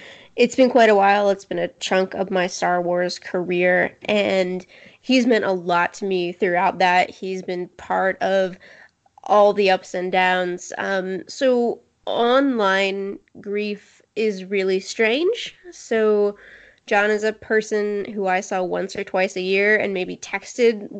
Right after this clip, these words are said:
once a month or so. Um, but when we did, when we saw each other, when we texted, we tended to scream each other's full names for,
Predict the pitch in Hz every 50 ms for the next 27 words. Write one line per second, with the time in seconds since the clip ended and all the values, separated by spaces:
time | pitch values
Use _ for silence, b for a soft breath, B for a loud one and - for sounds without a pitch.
0 | - - 190 190 202 196 208 185 190 185 185 - 233 254 262 - - 294 294 294
1 | 294 302 311 294 302 - _ - 233 220 214 220 214 214 196 220 220 226 226 220
2 | 220 190 - 226 226 226 226 233 226 208 220 - - 208 202 202 196 190 190 -
3 | 214 196 196 196 196 - 214 185 190 190 185 185 190 190 B B B B B -
4 | 208 196 220 - - 220 214 214 - - - 208 202 202 190 185 214 202 - 233
5 | 196 208 202 202 202 - 226 214 208 202 196 208 - - - - - - 175 196
6 | 208 226 254 294 277 285 269 - - 240 214 190 202 196 196 - - _ - 156
7 | - - 240 254 277 269 247 220 220 214 196 185 180 180 185 190 - - _ _
8 | _ _ 233 196 202 202 196 202